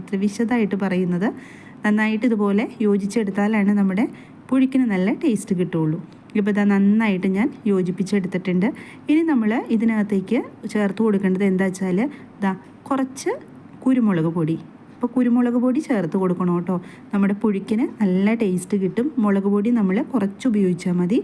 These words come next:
കുരുമുളക് പൊടിയും കൂടി ചേർത്ത് കൊടുത്തിട്ട് ഒന്നും കൂടി ഇതാ നന്നായിട്ട് ഇളക്കി യോജിപ്പിച്ച് കൊടുക്കുക. കഞ്ഞിയുടെ കൂടെയൊക്കെ കഴിക്കാനായിട്ട് നല്ല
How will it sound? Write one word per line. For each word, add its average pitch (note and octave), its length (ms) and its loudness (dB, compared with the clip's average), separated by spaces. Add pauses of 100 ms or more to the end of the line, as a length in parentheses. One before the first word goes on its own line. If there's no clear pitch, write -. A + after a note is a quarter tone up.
(380)
കുരുമുളക് C4 460 2
പൊടിയും G3+ 280 2
കൂടി F#3 220 0
ചേർത്ത് F#3+ 320 0
കൊടുത്തിട്ട് G3+ 380 0 (160)
ഒന്നും G#3 260 4
കൂടി G#3+ 200 4
ഇതാ F#3+ 120 0 (140)
നന്നായിട്ട് G#3 640 2 (160)
ഇളക്കി F#3+ 300 0
യോജിപ്പിച്ച് E3+ 440 -4
കൊടുക്കുക. D#3+ 320 -4 (1500)
കഞ്ഞിയുടെ A3+ 460 4
കൂടെയൊക്കെ G3+ 400 0
കഴിക്കാനായിട്ട് G3+ 640 -2 (140)
നല്ല G3+ 400 0